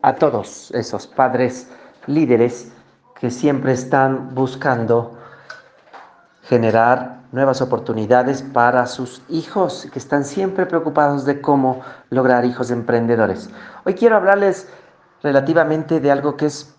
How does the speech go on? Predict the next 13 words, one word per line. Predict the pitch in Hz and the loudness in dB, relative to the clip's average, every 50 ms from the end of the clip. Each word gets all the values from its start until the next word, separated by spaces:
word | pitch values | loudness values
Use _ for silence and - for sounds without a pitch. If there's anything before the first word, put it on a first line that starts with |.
| _ _ | _ _
vamos | - 139 147 151 147 147 | 0 0 2 2 2 0
a | 143 143 | 2 2
trabajar | 127 120 110 104 - 127 127 123 127 - | 4 2 2 2 2 0 -2 -2 0 -2
la | 120 117 110 - - - | 0 0 0 0 0 0
próxima | 147 147 135 - - - - 135 123 113 110 101 | 0 0 0 -2 -8 -8 -6 -4 -2 -2 -2 -4
semana. | - - 104 90 90 87 87 87 82 - - - - - - - - - | -4 -6 -4 -4 -2 -4 -4 -4 -6 -8 -12 -14 -16 -18 -16 -16 -10 -6
La | - - | -6 -2
próxima | - 131 135 - 143 135 | 0 -2 0 2 0 0
semana, | 127 - 120 120 123 135 | 0 0 0 2 2 0
a | 127 | 0
partir | - 117 - - 120 120 | 0 -2 -2 -2 -2 -2
del | 127 120 110 | 0 -2 -2
miércoles, | 107 104 120 160 175 165 131 - - - 110 107 135 143 - - | 0 -2 0 2 2 0 0 -2 -2 -2 0 0 0 -4 -6 -14